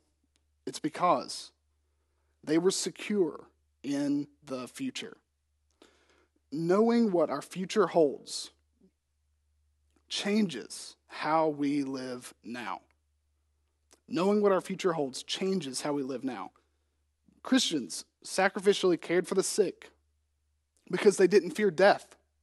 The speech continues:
They, they forgave those who were un-, uh,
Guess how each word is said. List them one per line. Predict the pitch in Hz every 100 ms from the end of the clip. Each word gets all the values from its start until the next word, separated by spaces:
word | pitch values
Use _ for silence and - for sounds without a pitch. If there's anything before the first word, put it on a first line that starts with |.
| _ _ _ _ _ _ _ _ _ _
They, | 180 170
they | 202
forgave | 202 208 160 185 226 175
those | 165 139 -
who | 190
were | 170
un-, | 165 196 - _ 156 127
uh, | 160 165